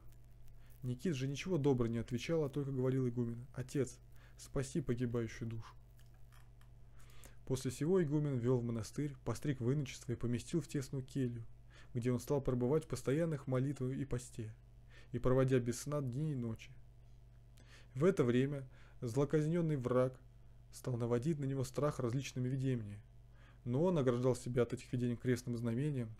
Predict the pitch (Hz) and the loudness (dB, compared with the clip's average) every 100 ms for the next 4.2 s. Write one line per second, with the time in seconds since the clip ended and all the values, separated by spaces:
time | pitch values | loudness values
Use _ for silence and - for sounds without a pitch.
0 | - 120 120 156 170 156 139 151 127 - | -2 2 4 6 6 6 2 2 2 -2
1 | 127 143 127 123 120 139 147 131 127 131 | 0 2 2 2 0 -2 -4 -6 -4 -4
2 | 131 123 123 123 - - - - - - | -2 -4 -6 -12 -18 -20 -18 -18 -14 0
3 | 127 123 139 190 160 147 139 139 135 131 | 2 6 6 6 6 4 2 0 0 0
4 | 113 | -2